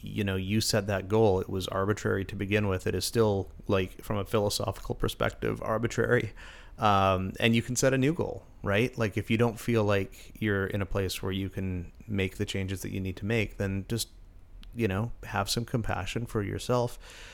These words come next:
reassess the goal, and, you know, push it out a little bit further.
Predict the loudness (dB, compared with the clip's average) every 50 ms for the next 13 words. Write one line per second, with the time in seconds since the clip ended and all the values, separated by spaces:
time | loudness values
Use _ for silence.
0 | -18 -18 -18 -16 -8 -2 2 4 6 6 6 6 6 4 4 4 2 0 -2 -2
1 | 0 0 2 4 4 4 4 2 0 -2 -8 -18 -12 -2 2 2 4 4 4 2
2 | 0 -2 -2 -2 -4 -8 -10 -8 -2 0 0 0 0 4 4 4 4 4 2 4
3 | 4 4 4 4 4 4 4 2 0 -2 -2 -2 0 0 0 0 -2 -6 -10